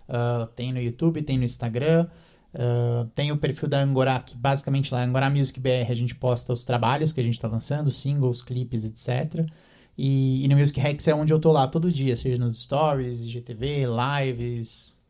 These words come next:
mega aulas, ensinando music business pra artistas,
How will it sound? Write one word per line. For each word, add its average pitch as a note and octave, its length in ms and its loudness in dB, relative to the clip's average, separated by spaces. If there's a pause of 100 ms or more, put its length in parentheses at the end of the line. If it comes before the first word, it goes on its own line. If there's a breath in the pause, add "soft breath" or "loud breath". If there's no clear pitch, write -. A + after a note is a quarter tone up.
(140)
mega C3 240 -4
aulas, D3 540 -2 (300 soft breath)
ensinando C#3 400 2
music C#3 320 2
business C3 380 0
pra C#3 160 0
artistas, C#3+ 720 -2